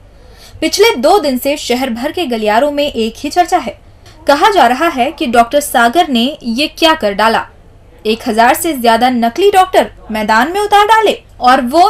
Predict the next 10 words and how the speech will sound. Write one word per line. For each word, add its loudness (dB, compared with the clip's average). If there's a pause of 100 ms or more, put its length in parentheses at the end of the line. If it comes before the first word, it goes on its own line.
(120)
न 2
जाने 2
कितनों -4
को -2
मौत 2
के -4
घाट -2
उतार -4
चुके -8
होंगे। -2